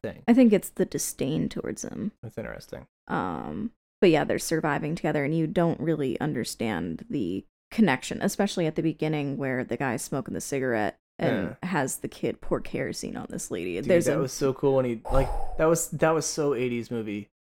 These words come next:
Speaker 1: thoroughly.
Speaker 2: Yeah.
Speaker 1: When, when you pour somebody with gasoline, like,
Speaker 2: And
Speaker 1: all
Speaker 2: then
Speaker 1: over them,
Speaker 2: just
Speaker 1: and then you
Speaker 2: flick a cig on them.
Speaker 1: Yeah, that's
Speaker 2: Yeah.
Speaker 1: classic.
Speaker 2: They were,
Speaker 1: Uh,
Speaker 2: um,
Speaker 1: <laughs>
Speaker 2: they were really going for, like, No Country for Old Men
Speaker 1: Word.
Speaker 2: vibes in the first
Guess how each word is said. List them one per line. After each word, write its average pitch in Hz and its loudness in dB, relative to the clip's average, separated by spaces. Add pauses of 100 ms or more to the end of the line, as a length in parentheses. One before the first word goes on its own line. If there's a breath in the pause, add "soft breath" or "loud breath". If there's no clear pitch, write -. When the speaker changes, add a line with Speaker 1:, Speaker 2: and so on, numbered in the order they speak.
(440)
Speaker 1:
thoroughly. 98 -4
Speaker 2:
Yeah. 185 6
Speaker 1:
When, 135 2
when 135 2
you 127 2
pour 127 0
somebody 120 -2
with 123 -8
gasoline, 107 -6
like, 110 -6
Speaker 2:
And 110 8
Speaker 1:
all 190 8
Speaker 2:
then 175 8
Speaker 1:
over 180 6
them, 160 2
Speaker 2:
just 147 2
Speaker 1:
and 240 -2
then 240 -4
you 110 -6
Speaker 2:
flick 190 2
a 165 2
cig 165 0
on 90 -4
them. 107 0
Speaker 1:
Yeah, 95 -8 (120)
that's - -12 (440)
Speaker 2:
Yeah. - -6
Speaker 1:
classic. - -10 (180)
Speaker 2:
They 180 6
were, 170 4
Speaker 1:
Uh, 143 2
Speaker 2:
um, 143 -2
Speaker 1:
<laughs> - 0
Speaker 2:
they 175 4
were 170 6
really 160 4
going 160 -4
for, 113 -6
like, 104 -6
No - -4
Country - -6
for - -8
Old 113 -4
Men 101 -4 (240)
Speaker 1:
Word. 170 0
Speaker 2:
vibes 113 2
in 107 -4
the - -6
first - -8